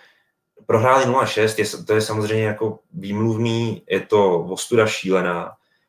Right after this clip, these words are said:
ale já, když jsem si rozkliknul statistiky, tak mě ještě v tu chvíli daleko víc zarazilo, ještě,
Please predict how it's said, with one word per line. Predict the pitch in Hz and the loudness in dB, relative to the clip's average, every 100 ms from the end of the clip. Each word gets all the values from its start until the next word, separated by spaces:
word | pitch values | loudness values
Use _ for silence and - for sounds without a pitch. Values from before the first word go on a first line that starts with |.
| _ | _
ale | 98 98 101 101 - _ | 0 2 2 0 -8 _
já, | - | -2
když | 95 98 | 0 0
jsem | 107 | -2
si | 127 | 0
rozkliknul | 113 110 107 120 | -2 0 0 0
statistiky, | 127 110 101 - 101 104 | -2 -2 -2 -4 -2 0
tak | 98 | 0
mě | 110 | 0
ještě | 117 - 117 | -2 -2 -6
v | 113 | -6
tu | 110 | -8
chvíli | 113 120 | 0 2
daleko | 120 107 107 113 | 4 4 4 0
víc | 113 113 | -2 -2
zarazilo, | 113 107 101 92 92 | 2 2 0 -2 -2
ještě, | 90 - 117 113 | -4 -4 -6 -6